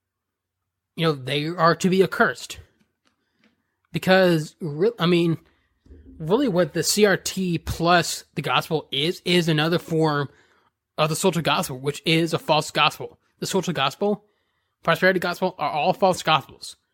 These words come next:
Like I, like I tackled last week. And <laughs> like I s-, like I said before, we need to practice discernment regarding this. We need to be careful and diligent and know the actual gospel in order to spot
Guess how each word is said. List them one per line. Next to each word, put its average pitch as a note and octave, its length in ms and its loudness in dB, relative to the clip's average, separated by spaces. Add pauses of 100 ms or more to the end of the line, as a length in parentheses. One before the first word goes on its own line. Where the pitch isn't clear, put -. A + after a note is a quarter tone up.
(680)
Like D3+ 160 0
I, C#3+ 80 0
like C#3 320 -2
I D3+ 260 2 (140)
tackled D#3+ 360 -2
last E3 220 -2
week. - 320 -14 (640)
And D3+ 580 0 (240)
<laughs> - 220 -14
like D3 200 -2
I - 20 -8
s-, - 240 -16
like B2+ 100 -6
I B2+ 40 -6
said C#3+ 180 -4
before, F3 400 -4 (560)
we D3+ 160 0
need D#3 580 0 (540)
to - 80 -14
practice D3+ 280 -2
discernment D3+ 640 -2 (160)
regarding C3+ 500 -4
this. - 360 -14
We C3+ 160 -10
need D3 300 -4
to C#3+ 60 -6
be D3 180 -6
careful F3 520 -2 (240)
and C3 180 -8
diligent D3+ 540 -4 (140)
and C3+ 260 -6
know E3 320 0
the D3+ 80 -2
actual D#3 220 0
gospel C#3 560 -2 (480)
in D#3+ 140 -8
order F3 240 2
to D#3 100 -10
spot C#3+ 540 -2